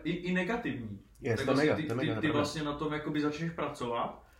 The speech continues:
Speaker 1: A třeba dobře, OK, nebudeš vydávat teď video za den,
Speaker 2: Hmm.
Speaker 1: ale třeba jednou týdně, ale už bude kvalitnější, ty vole.
Speaker 2: Hmm.
Speaker 1: Také jsem to měl třeba s YouTubem, já jsem třeba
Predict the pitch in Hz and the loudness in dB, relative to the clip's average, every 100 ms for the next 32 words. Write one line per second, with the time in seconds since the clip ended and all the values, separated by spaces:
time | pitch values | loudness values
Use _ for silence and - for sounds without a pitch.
0 | - - - - - 131 120 113 - 139 | -20 -20 -20 -20 -10 -4 -2 -2 -2 -2
1 | 143 143 - - 127 123 131 135 127 139 | 0 0 -2 -2 -2 -2 -2 0 -2 -2
2 | 135 127 131 131 131 127 139 135 127 120 | 0 2 2 2 -2 -2 -2 -2 -2 -2
3 | 123 165 196 - - - 123 123 - - | -4 -6 -10 -14 -20 -10 -6 -6 -8 -4
4 | 147 147 165 160 - 139 156 170 135 123 | -4 0 0 0 0 -2 0 0 0 -2
5 | 127 143 - 131 131 - 135 123 131 - | 0 -2 -2 -2 -2 -4 -8 -4 -4 -2
6 | 202 135 117 107 - 101 98 135 135 135 | -4 -4 -6 -8 -10 -12 -4 0 0 0
7 | 139 147 143 143 135 135 143 135 123 131 | -2 -4 -6 -2 -4 0 -2 -2 -4 -4
8 | 127 - - 131 127 139 123 | -4 -6 -10 -10 -8 -6 -8